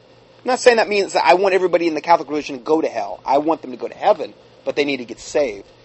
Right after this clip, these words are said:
And stop trusting in, in good works and keeping the seven sacraments and doing this and doing that and praying to Mary and praying to Peter, Paul, and James or whoever they're praying to,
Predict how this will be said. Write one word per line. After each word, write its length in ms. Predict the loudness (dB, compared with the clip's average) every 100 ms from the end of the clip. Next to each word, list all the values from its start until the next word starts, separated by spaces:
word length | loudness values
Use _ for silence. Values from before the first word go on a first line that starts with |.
| -20 -20 _ _
And 80 | -18
stop 220 | 2 2
trusting 420 | 4 2 2 -2 -8
in, 200 | -8 -8
in 240 | -8 -10 -10 _ -20 -20 -18
good 200 | 2 2
works 680 | 4 4 4 4 -4 -12 -14 -20 -20 _ -20 _ -4
and 260 | -2 -4 -8 -14
keeping 380 | -6 -4 0 -2
the 60 | -2
seven 340 | 2 2 2
sacraments 720 | -2 0 2 -2 -4 -4 -6
and 140 | -10 0
doing 280 | 2 4 2
this 240 | -2 -2
and 180 | -8 -2
doing 240 | 0 2
that 260 | 0 0 -2
and 100 | -6
praying 320 | -4 0 0
to 40 |
Mary 360 | 0 0 0 -2
and 120 | -6
praying 340 | -4 0 2 0
to 60 |
Peter, 420 | -4 _ -8 -6
Paul, 400 | -2 2 4 4
and 120 | 0 -4
James 380 | -6 -4 -6
or 60 | -6
whoever 340 | 0 0 0
they're 120 | -2 -4
praying 420 | -4 -6 -6 -8
to, 300 | -10 -10